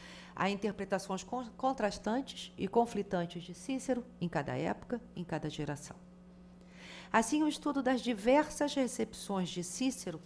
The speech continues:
é, a meu ver, ainda mais relevante na exploração da sua obra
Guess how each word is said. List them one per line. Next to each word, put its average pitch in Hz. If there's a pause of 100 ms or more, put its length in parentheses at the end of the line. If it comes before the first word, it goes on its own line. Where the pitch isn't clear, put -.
é, 190
a 208
meu 180
ver, 202 (100)
ainda 196
mais 220
relevante 190
na 160
exploração 165
da 254
sua 233
obra 180